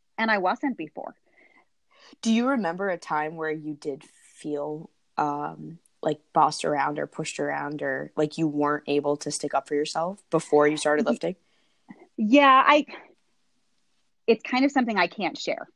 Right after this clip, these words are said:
Speaker 1: It's
Speaker 2: Oh.
Speaker 1: kind of, it's, it's kind of something I can't share because it's relationships that I've fixed
Speaker 2: Yeah, yeah.
Speaker 1: and it's, it wouldn't be appropriate to talk about.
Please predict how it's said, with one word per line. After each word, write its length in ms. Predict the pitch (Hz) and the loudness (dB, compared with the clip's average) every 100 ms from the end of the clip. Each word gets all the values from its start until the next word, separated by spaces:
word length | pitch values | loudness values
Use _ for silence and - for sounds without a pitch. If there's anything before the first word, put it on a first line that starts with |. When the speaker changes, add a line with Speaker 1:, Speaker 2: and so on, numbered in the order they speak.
| - | -6
Speaker 1:
It's 120 | 214 | 0
Speaker 2:
Oh. 40 | |
Speaker 1:
kind 160 | 277 233 | 2 2
of, 60 | 214 | 0
it's, 160 | 214 - - - _ _ - | -2 -4 -20 -20 _ _ -4
it's 160 | 214 | 0
kind 200 | - 254 | 4 4
of 60 | 262 | 4
something 220 | 262 233 | 2 4
I 100 | 214 | 2
can't 220 | 220 208 | 2 -4
share 280 | - 202 269 | 0 2 2
because 300 | 277 196 190 | 0 -8 -10
it's 160 | 180 - | -10 -8
relationships 640 | 185 180 175 196 - 185 | -4 -4 -4 -6 -6 -6
that 120 | - 156 | -4 -4
I've 140 | 135 _ | -4 _
fixed 280 | 185 285 220 | -4 4 6
Speaker 2:
Yeah, 160 | 208 | 6
yeah. 140 | 170 170 | 6 0
Speaker 1:
and 280 | 170 170 165 | -2 -6 -8
it's, 180 | - _ | -10 _
it 100 | - | 0
wouldn't 280 | 196 190 185 | 2 2 2
be 80 | 180 | 0
appropriate 440 | - 185 - 131 | 0 -2 -2 -8
to 60 | - | -12
talk 240 | - - | -12 -2
about. 240 | 214 320 | 4 6